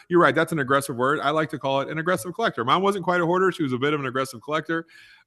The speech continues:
Um, there's retail side of that. You know, they have just too much stuff.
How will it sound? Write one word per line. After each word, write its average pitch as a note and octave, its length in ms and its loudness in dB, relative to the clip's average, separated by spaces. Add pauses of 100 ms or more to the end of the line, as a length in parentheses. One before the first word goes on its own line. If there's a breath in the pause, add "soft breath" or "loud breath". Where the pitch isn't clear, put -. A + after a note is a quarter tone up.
Um, A#2+ 760 0
there's A#2+ 180 -2
retail F3 440 4
side E3+ 260 2
of F3 80 2
that. F3 180 2
You D#3+ 100 -2
know, C#3 40 -2
they C3 120 0
have B2 120 -2
just C3 200 -6
too D#3+ 100 -4
much B2+ 160 -4
stuff. D#3+ 460 -4